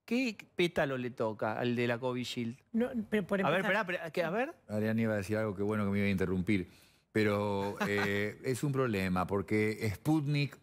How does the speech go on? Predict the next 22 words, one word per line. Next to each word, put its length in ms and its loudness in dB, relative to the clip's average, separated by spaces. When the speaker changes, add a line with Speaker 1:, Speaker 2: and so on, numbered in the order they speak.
Speaker 3:
ojalá, 760 0
y, 200 2
y, 340 0
y 40 2
faltaba 580 2
algo, 440 -2
faltaba 380 -2
algo 180 -2
más, 240 0
bueno, 320 0
que 80 0
Brasil 360 0
dijera, 480 2
"No 220 4
queremos 380 0
Sputnik 600 0
porque 280 0
le 100 0
encontramos 560 0
un 160 0
cierto 380 0
problema", 500 0